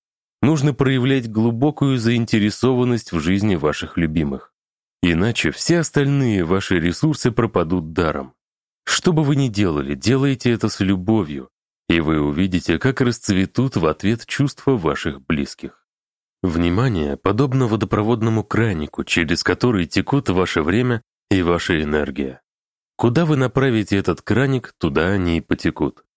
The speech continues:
Это особенно важно учитывать при общении.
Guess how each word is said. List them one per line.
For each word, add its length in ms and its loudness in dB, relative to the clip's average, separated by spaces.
Это 300 2
особенно 480 0
важно 400 0
учитывать 500 -2
при 120 0
общении. 680 -2